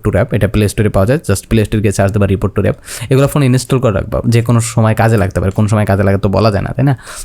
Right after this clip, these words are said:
তো সবগুলো হচ্ছে ইনস্টল করে রাখবা। তারপর হচ্ছে যে হ্যালো সিটি অ্যাপ, তারপর হচ্ছে হ্যালো সিটি অ্যাপটা এখন হচ্ছে ওয়েবসাইটে ঢুকতেছে না, দেশের ইন্টারনেট অবস্থা তো খারাপ, তো ঢুকতেছে না এখন,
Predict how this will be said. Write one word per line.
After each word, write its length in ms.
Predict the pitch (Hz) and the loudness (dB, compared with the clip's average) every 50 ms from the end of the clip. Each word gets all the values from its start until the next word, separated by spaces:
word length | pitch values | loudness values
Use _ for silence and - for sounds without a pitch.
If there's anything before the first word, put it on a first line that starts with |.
| - - | -6 -2
তো 180 | - 107 107 101 | 0 0 0 0
সবগুলো 360 | - - 110 101 113 113 107 | 0 -2 -2 0 2 2 2
হচ্ছে 180 | 104 - 117 | 2 0 0
ইনস্টল 300 | 107 101 95 - - 101 | 0 0 -2 -4 -6 -6
করে 160 | 98 - - 80 | -4 -2 -2 -2
রাখবা। 280 | - - 113 - 170 - - - - - - - - - | -2 -2 -2 -4 -6 -6 -8 -14 -20 -20 -20 -20 -6 -2
তারপর 320 | - 104 107 - - 113 | 0 0 0 0 0 0
হচ্ছে 440 | 113 113 117 - - 120 117 113 110 107 - - - - - - 113 107 | 0 0 0 0 2 2 4 4 2 0 -2 -8 -16 -18 -4 0 0 2
যে 160 | 101 104 104 | 2 2 2
হ্যালো 260 | 95 113 107 113 113 | 2 2 2 2 2
সিটি 280 | 117 - 120 113 120 110 | 2 0 0 2 2 2
অ্যাপ, 180 | 107 101 98 - - | 2 2 0 0 -2
তারপর 260 | 95 90 113 - 101 | -4 -2 0 -2 -2
হচ্ছে 140 | 101 - 107 | 0 0 0
হ্যালো 180 | 107 107 110 | 2 2 2
সিটি 220 | 107 - 120 113 120 | 2 0 0 0 2
অ্যাপটা 400 | 110 107 110 - - 120 113 117 - - - - - | 2 0 0 0 0 0 0 0 -4 -10 -18 -6 -2
এখন 180 | 110 107 98 120 | 0 2 2 2
হচ্ছে 180 | - - 131 127 135 - - - - - - - | 2 0 0 -2 -2 -6 -16 -20 -20 -20 -6 -2
ওয়েবসাইটে 520 | - 110 110 110 104 - - 120 110 120 117 | 2 2 4 2 2 2 0 0 2 2 0
ঢুকতেছে 800 | 110 117 117 113 - - - - - - - - 123 110 - - | 2 0 0 -2 -2 -4 -6 -6 -6 -12 -6 -4 -4 -2 -2 -2
না, 220 | - - - - - - - - - 120 | -4 -4 -6 -10 -14 -18 -20 -16 -6 -4
দেশের 460 | 117 104 110 127 113 110 95 110 107 | -2 -2 -2 0 0 0 2 2 2
ইন্টারনেট 380 | 107 101 110 107 104 101 - 110 | 2 2 2 2 2 2 0 0
অবস্থা 260 | 104 104 - - 110 | 0 0 0 -2 -2
তো 80 | 110 | -2
খারাপ, 280 | - - - 135 139 127 - - | -2 -2 0 0 0 -2 -2 -4
তো 100 | - 101 | -4 0
ঢুকতেছে 380 | 98 101 98 113 113 101 - 98 | 0 -2 0 0 -2 -2 0 -2
না 100 | 90 90 | -2 -2
এখন, 180 | - - 117 | -4 -6 -8